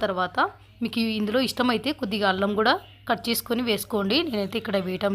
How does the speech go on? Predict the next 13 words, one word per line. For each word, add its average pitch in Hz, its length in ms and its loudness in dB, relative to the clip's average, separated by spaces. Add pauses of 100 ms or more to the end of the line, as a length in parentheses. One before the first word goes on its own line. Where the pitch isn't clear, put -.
లేదు. 185 180 0 (540)
తర్వాత 214 320 4
ఇందులోకి 196 320 -2 (100)
ఒక 233 180 -4
పావు 208 200 6
టీ 240 140 -2
స్పూన్ 247 280 -4
వరకు 196 280 -2 (460)
వంట 220 260 4
సోడా 240 260 2
వేసుకొని 208 460 -2 (720)
ఈ - 20 6 (120)
పిండిలో 226 300 2